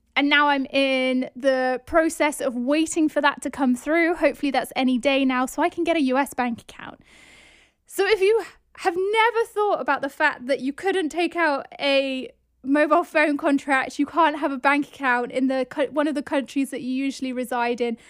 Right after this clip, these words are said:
and you c-, you haven't really got any rights to do anything. Well, that's been my situation in the U S for the last twelve months. Now, I always make the best of situations, and as you know, I come backwards and forwards from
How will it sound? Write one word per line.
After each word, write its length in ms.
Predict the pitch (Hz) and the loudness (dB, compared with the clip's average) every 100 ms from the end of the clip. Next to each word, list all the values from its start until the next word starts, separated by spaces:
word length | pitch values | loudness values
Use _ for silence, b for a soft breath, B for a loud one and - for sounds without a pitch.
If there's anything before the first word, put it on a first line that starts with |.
| B | B
and 100 | 285 | -2
you 80 | 330 | -2
c-, 200 | 339 311 | -2 -2
you 80 | 359 | -2
haven't 320 | - 381 269 | 0 0 0
really 340 | 269 285 269 | -2 0 0
got 180 | 247 254 | -2 -2
any 160 | 240 247 | -2 -4
rights 320 | 233 240 - | -2 -2 -2
to 100 | - | -6
do 160 | 240 247 | -2 0
anything. 580 | 233 240 - - 214 240 | 0 -4 -6 -8 -8 -6
Well, 100 | 269 | -2
that's 220 | 285 311 | 0 -2
been 320 | - 294 262 277 - | -2 0 0 -2 -2
my 180 | 269 | -2
situation 580 | 262 - - 262 254 - | -2 -6 -8 -4 -4 -6
in 100 | 240 | -6
the 80 | 233 | -4
U 140 | 233 | -4
S 240 | 208 214 - | -4 -6 -10
for 100 | 233 | -10
the 100 | 220 | -8
last 340 | 214 214 - _ | -6 -6 -10 _
twelve 340 | - 247 226 220 | -6 -2 -2 -2
months. 280 | 214 196 - | -8 -8 -6
Now, 140 | 240 | -2
I 120 | 269 | 0
always 220 | 311 330 294 | 0 0 -4
make 160 | 285 | -6
the 80 | 269 | -6
best 280 | 240 269 - | -4 -4 -6
of 80 | 247 | -14
situations, 680 | 269 - 254 247 262 254 - B B B | -14 -8 -8 -6 -6 -8 -10 B B B
and 80 | 494 | 0
as 80 | 453 | 0
you 100 | 302 | -2
know, 280 | 226 226 220 | -4 -4 -4
I 100 | - | -6
come 200 | 247 277 | -4 -2
backwards 320 | 254 - 262 | -2 -4 -8
and 120 | 240 233 | -8 -6
forwards 300 | 233 226 - | -6 -6 -8
from 380 | 240 226 233 | -6 -6 -8